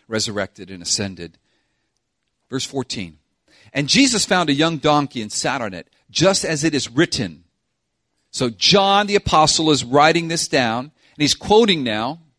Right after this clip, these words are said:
to describe this scene, Zechariah, an Old Testament prophet who's speaking of Messiah.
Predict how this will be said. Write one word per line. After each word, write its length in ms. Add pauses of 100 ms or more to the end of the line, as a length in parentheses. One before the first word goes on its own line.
(260)
to 120
describe 520
this 140
scene, 420 (380)
Zechariah, 840 (840)
an 120
Old 160
Testament 480
prophet 540 (400)
who's 120
speaking 520
of 160
Messiah. 580